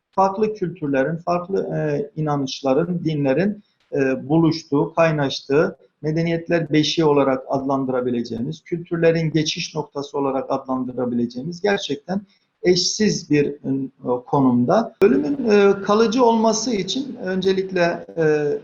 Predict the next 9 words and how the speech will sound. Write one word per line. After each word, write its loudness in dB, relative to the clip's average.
uğraş 4
veririz. 0
E, -2
ana 0
amaçlarımızdan -4
birisi -4
bölümün 0
kalıcı, 2
e, 0